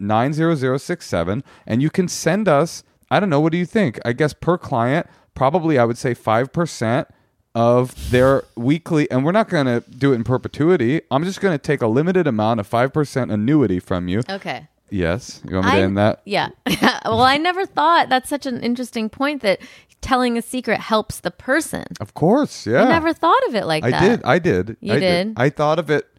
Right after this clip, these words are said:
Speaker 1: because when I had the idea to do it, I was like, the reason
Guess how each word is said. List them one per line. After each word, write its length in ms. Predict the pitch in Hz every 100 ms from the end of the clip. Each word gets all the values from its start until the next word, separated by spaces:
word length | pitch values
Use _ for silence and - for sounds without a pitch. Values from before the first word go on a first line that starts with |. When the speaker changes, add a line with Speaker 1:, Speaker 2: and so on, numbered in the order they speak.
| _ _ _ _ -
Speaker 1:
because 320 | 131 151 147
when 240 | 120 143 123
I 160 | 120
had 240 | 120 143 135
the 80 |
idea 240 | 127 127 127
to 120 | 120
do 260 | 117 175 180
it, 100 | 82
I 120 | 104
was 200 | 107 113
like, 200 | 107 -
the 100 | 110
reason 580 | 113 165 165 175 135